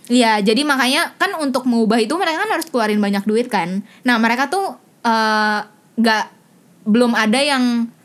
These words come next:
menemukan kayak kalau mereka convert tuh mereka bakal dapet keuntungan berapa, dia balik modal apa enggak intinya gitu.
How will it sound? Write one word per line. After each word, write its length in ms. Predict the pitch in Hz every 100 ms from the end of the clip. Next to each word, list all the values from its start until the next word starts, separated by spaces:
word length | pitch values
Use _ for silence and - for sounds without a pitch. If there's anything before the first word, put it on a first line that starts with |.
| _ _ _ -
menemukan 640 | 240 233 226 226 254 277
kayak 320 | 262 220 202
kalau 240 | 226 214
mereka 240 | 208 208 208
convert 320 | 208 208 262
tuh 100 | 311
mereka 240 | 311 262
bakal 240 | 285 247 220
dapet 220 | 202 196
keuntungan 460 | 220 202 196 196 196
berapa, 300 | 196 202 247
dia 160 | 233 247
balik 240 | 220 214
modal 320 | 214 196 214
apa 140 | 240 220
enggak 280 | 208 214 196
intinya 260 | 190 190 196
gitu. 380 | 185 165 160